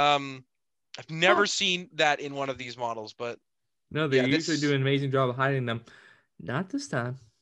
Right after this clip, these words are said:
Speaker 1: No, but, uh, this is absolutely stunning.
Speaker 2: Mm-hmm.
Speaker 1: Stunning model. I like his short little legs.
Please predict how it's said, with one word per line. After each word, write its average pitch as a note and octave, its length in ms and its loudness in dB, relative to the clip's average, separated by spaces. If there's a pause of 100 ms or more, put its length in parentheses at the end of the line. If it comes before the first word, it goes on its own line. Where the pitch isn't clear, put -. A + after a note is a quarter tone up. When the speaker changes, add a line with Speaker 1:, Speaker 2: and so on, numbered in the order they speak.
(400)
Speaker 1:
No, A#2 180 -6
but, A2 260 -14
uh, B2+ 280 -2
this C#3 400 -8
is C#3 220 -8
absolutely B2+ 580 -8
stunning. A#2 600 -8 (1000)
Speaker 2:
Mm-hmm. C3+ 80 -6
Speaker 1:
Stunning C#3 480 -2
model. A#2+ 380 -2
I C3+ 80 -2
like C3+ 240 0
his C#3+ 140 -4
short C#3+ 320 -4
little D3+ 260 -4
legs. C#3 640 -2